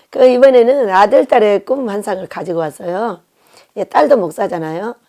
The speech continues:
예, 딸이 이제 설교를 하는데 제가 듣고 있으니까, 참, 요즘에는 저녁 금식을 하면서 살을 빼고 예배당에서 잠을 자죠. 고난주가 내내 지금 몇 달을 이렇게 하고 있나 봐요. 한 사오십 일을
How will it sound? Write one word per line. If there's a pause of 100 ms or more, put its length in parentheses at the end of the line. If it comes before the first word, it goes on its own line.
(440)
예,
딸이
이제
설교를
하는데
제가
듣고
있으니까, (500)
참, (440)
요즘에는
저녁
금식을
하면서
살을
빼고 (500)
예배당에서
잠을
자죠. (340)
고난주가
내내 (500)
지금 (1000)
몇
달을
이렇게
하고
있나
봐요.
한
사오십
일을